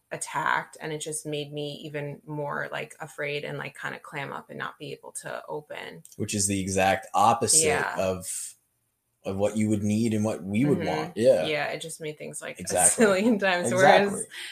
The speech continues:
Speaker 1: that I just got, like, psycho aggressive. I was like, "Shut the fuck up," and I just, like,
Speaker 2: <laughs>
Speaker 1: ran out of the car. So I think it's helpful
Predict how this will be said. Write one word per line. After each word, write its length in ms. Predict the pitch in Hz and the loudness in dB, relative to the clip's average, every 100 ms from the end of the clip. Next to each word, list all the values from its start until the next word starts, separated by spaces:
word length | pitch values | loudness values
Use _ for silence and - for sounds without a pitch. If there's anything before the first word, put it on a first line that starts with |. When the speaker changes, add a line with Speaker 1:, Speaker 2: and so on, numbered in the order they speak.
| - | -4
Speaker 1:
that 100 | 233 185 | 2 2
I 80 | |
just 300 | 196 220 208 | 2 2 2
got, 200 | 190 185 | 4 4
like, 240 | 196 180 - | 2 -2 -4
psycho 760 | - - 180 180 180 170 165 | -12 -2 0 0 -2 -2 -2
aggressive. 520 | - 180 160 185 190 175 | -4 -4 -2 -2 -2 0
I 120 | 180 | 0
was 100 | 226 | 2
like, 160 | 277 | 0
"Shut 380 | 277 - 415 370 | 0 2 2 2
the 80 | 370 | -4
fuck 260 | 370 392 359 | 2 4 8
up," 260 | 370 359 349 | 10 10 10
and 120 | 320 | 4
I 120 | 294 | 4
just, 160 | 285 269 | 2 2
like, 180 | 277 - | 4 6
Speaker 2:
<laughs> 80 | |
Speaker 1:
ran 200 | 196 185 | 6 4
out 120 | 185 175 | 0 -2
of 40 | |
the 60 | 170 | -2
car. 360 | 175 151 151 - - _ _ | 0 0 0 -6 -20 _ _
So 160 | - 196 | 0 4
I 140 | 196 | 4
think 180 | 208 196 | 2 -2
it's 420 | 190 190 - - | -4 -4 -10 -12
helpful 420 | 175 175 147 170 | -8 -6 -6 -8